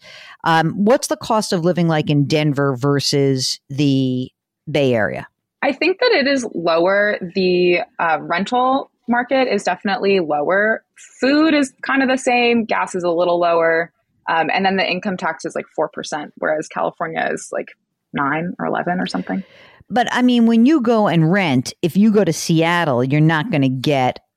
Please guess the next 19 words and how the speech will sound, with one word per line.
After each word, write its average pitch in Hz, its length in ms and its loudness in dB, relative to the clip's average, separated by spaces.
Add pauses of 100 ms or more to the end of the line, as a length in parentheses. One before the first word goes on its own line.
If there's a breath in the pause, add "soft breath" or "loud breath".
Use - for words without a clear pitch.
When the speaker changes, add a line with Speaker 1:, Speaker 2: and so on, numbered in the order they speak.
Speaker 1:
a 139 120 0 (120)
twenty, 151 680 -2 (200)
are 175 180 2
you? 359 260 4
I 214 140 0
don't 254 140 2
know. 196 240 2
Can 175 120 2
you 165 120 4
rent 147 260 -2
for 220 80 -2
twenty-three 220 460 0
hundred 233 260 0
dollars 226 300 0
a 240 40 0
month, 226 240 0
or 175 200 4
would 170 420 0
you 160 400 4